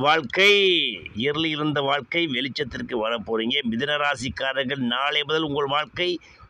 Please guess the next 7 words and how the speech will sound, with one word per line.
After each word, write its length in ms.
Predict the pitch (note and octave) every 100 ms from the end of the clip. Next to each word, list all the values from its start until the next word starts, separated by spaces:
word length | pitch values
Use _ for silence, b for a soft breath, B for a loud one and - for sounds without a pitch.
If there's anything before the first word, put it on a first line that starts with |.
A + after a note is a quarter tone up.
| A#2+
ஒளிமயமான 640 | D#3 F#3 F#3 F3 E3+ E3 E3 C#3
எதிர்காலம் 460 | D3+ D3+ D#3 D#3 C3+
கிடைத்து 360 | D3+ B2 G#3 G#3+ G#3 E3 A#2+ F#2+ B2
மிகப்பெரிய 580 | C#3+ F3 C3+ E3+ E3 D#3 -
தனக்கார 520 | G3 A3+ F3+ G3+ F3 E3+ -
பட்டியலில் 600 | G#3 B2+ D3+ C#3+ D#3+ E3 C3+
வரப்போறீங்க. 720 | B2+ A2+ A#2 A#2+ G2+ F#2